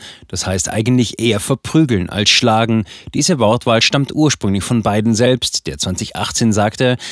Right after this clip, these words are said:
"I would beat the hell out of Trump." Trump kehrt dann zu den Anklagegründen zurück. Zitat: "Deshalb tun sie es ja auch. Wenn ich nicht wäre, wenn ich nicht wäre, gäbe es keine Hexenjagd,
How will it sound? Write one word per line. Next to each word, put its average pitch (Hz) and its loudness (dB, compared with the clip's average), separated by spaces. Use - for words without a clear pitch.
"I 156 2
would 147 0
beat 127 4
the 123 4
hell 107 2
out 110 0
of 120 0
Trump." 80 -2
Trump 98 -6
kehrt 110 -2
dann 107 0
zu - 0
den 123 -2
Anklagegründen 107 -2
zurück. 113 0
Zitat: 120 -2
"Deshalb 147 2
tun 165 2
sie 104 2
es 80 0
ja 90 0
auch. 62 -12
Wenn 127 2
ich 131 0
nicht 135 2
wäre, 120 4
wenn 123 0
ich - -4
nicht 175 -2
wäre, 120 0
gäbe 101 0
es 95 -2
keine 113 0
Hexenjagd, - -2